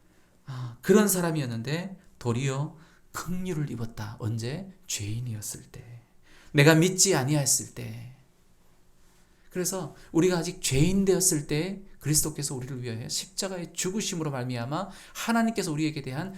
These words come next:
자기의 사랑을 확증하셨다라는 이 말씀, 말씀이 그대로 다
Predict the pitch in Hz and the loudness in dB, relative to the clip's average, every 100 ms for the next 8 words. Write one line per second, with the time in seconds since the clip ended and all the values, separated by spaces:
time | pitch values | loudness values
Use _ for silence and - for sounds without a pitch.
0 | - - 110 117 156 143 120 117 156 180 | -6 -4 -2 -2 -2 -2 -4 -6 -8 -10
1 | - - - 196 - - 220 214 - - | -18 2 2 2 -4 -4 -4 -6 -8 -8
2 | 180 - 165 147 135 143 - 143 139 - | -8 -8 -8 -8 -10 -12 -8 -10 -10 -18
3 | - - _ 107 101 101 101 - 123 123 | -20 -20 _ -8 -6 -4 2 2 2 -4
4 | 120 - - - _ _ _ _ _ _ | -12 -18 -20 -20 _ _ _ _ _ _
5 | 135 139 156 147 180 190 - - 156 139 | -6 -4 -2 -2 -4 -8 -16 -10 -4 -2
6 | 143 151 208 196 - - - 165 180 | -4 -4 -6 -8 -16 -20 -16 -14 -14